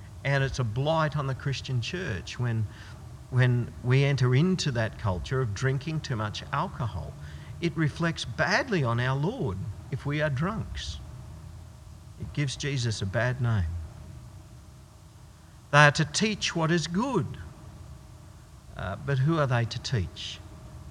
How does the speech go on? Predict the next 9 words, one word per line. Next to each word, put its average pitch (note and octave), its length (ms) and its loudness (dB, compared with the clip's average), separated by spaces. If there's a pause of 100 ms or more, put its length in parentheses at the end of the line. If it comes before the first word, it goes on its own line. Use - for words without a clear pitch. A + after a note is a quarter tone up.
(1300)
The C3+ 120 6
older A3+ 400 6
women B2+ 460 2 (640)
are D#3 80 8
to D3+ 80 2
teach - 640 -2 (180)
the - 80 -4
younger D4+ 360 4
women. A#2+ 300 4